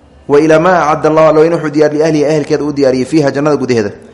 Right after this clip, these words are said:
Qaala wuxuu yidhi, "Farajaca ilayhi," wuu u soo laabtay, Allah, Allah ayuu u laabtay, oo qaala wuxuu yidhi markaas, "Fa wa cizzatika, fa wa cizzatika, cizzadaada iyo sharaftaada Rabbi oo ku dhaartay, laa yasmacu biha," jannada ma maqla, "axadun," qof,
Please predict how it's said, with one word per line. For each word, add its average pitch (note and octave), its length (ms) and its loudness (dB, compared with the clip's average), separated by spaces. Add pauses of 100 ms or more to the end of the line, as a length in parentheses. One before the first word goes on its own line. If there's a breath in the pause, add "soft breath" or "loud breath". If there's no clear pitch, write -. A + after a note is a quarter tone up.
(220 loud breath)
Qaala D3 180 2
wuxuu C#3 120 -2
yidhi, C#3+ 80 0
"Farajaca C#3+ 340 -2
ilayhi," C3+ 200 0
wuu B2+ 100 -6
u C3+ 40 -6
soo C3 140 -6
laabtay, B2+ 260 0
Allah, C#3+ 180 0
Allah D3+ 160 2
ayuu D#3 140 0
u D#3+ 40 -2
laabtay, D3+ 280 0
oo C3+ 40 -4
qaala E3+ 220 2
wuxuu D3 140 -4
yidhi D#3+ 120 0
markaas, E3 340 -2 (360 loud breath)
"Fa - 120 -6
wa B2 120 0
cizzatika, B2+ 480 -8 (400)
fa C3+ 120 -6
wa B2+ 280 -2 (220)
cizzatika, C#3 640 -4
cizzadaada C#3 440 0
iyo C3 80 -2
sharaftaada C#3+ 420 0
Rabbi C#3 180 -2
oo C3+ 60 0
ku E3+ 120 -6
dhaartay, D3+ 420 -2 (500 loud breath)
laa C3 160 0
yasmacu D3 360 -2
biha," C3+ 260 -4
jannada C#3 260 -4
ma D3+ 80 -2
maqla, C#3 220 -2
"axadun," C3+ 260 -6
qof, G#2 140 -2